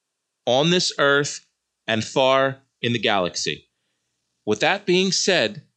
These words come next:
let us dive into today's topic of Fiducia Supplicanis.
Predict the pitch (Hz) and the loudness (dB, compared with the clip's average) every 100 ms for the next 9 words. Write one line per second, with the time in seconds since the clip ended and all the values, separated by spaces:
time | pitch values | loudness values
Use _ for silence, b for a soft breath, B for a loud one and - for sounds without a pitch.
0 | _ _ _ _ _ _ 90 107 143 - | _ _ _ _ _ _ -2 0 0 0
1 | 160 165 160 156 - 147 139 139 - _ | 0 2 0 0 0 2 2 0 -8 _
2 | _ _ - 104 110 147 - - 127 - | _ _ -6 -2 0 0 -4 -2 -2 -2
3 | 123 - _ _ _ _ - 107 104 127 | -8 -10 _ _ _ _ -2 0 0 -2
4 | 117 151 - 156 147 147 - - 139 98 | 2 2 2 -2 0 -2 -4 -6 -2 -2
5 | 85 - - | -2 -6 -10